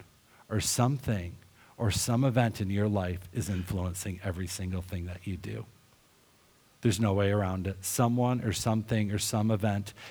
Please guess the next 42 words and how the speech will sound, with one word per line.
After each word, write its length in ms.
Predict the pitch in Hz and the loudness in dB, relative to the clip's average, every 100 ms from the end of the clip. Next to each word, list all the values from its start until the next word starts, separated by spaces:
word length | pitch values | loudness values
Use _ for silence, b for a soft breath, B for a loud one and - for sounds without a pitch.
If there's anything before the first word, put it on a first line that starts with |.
| B | B
is 220 | 117 104 | -2 -2
influencing 800 | - 127 120 123 113 107 - 101 | 0 0 0 2 2 2 -2 -4
everything 680 | - 113 110 120 113 117 110 | 0 0 2 0 0 0 0
you 180 | 107 104 | 2 0
do, 320 | 98 110 110 110 B B | 0 2 2 0 B B
and 160 | 104 | 0
therefore 460 | 101 120 127 113 107 | 4 4 2 2 2
it's 100 | 104 | 0
causing 600 | - - 113 110 101 95 90 - - - | -4 0 2 0 -2 -4 -8 -20 -14 -6
and 100 | 95 | -4
determining 540 | 104 - 117 110 95 | -2 0 0 2 -2
how 220 | 98 - | -4 -2
you're 200 | 101 98 | 0 0
gonna 200 | 92 92 | -2 -2
make 180 | 92 90 | -2 -4
decisions, 760 | 101 - 101 92 92 90 - - b b b b b - | -6 -4 -4 -2 -6 -8 -12 -16 b b b b b 2
how 120 | 113 | 4
you're 180 | 110 101 | 6 4
gonna 160 | 98 | 4
live, 400 | 95 107 113 117 | 4 4 4 2
how 180 | - 110 | -2 -2
you're 140 | 98 | 0
gonna 120 | 98 95 | 0 -4
process, 600 | - 113 110 - 113 - | 0 2 2 0 -4 0
how 80 | |
you're 80 | 107 | 0
gonna 160 | 95 98 | 2 2
live 160 | 104 | 2
in 80 | 104 | 2
community, 580 | 101 107 107 110 110 117 B B B | -2 0 2 2 2 0 B B B
how 100 | 117 | 4
you're 200 | 110 104 | 4 4
gonna 200 | 101 98 | 2 2
live 280 | 104 113 110 | 4 4 4
in 100 | 101 | 2
those 200 | 101 - | 0 0
four 220 | 117 110 | 0 2
different 280 | 107 - 104 | 2 0 0
areas 360 | 104 101 98 | 2 0 -2
of 100 | 98 | -4
your 120 | 101 | -2
life. 380 | 101 92 92 - | 0 -2 -6 -14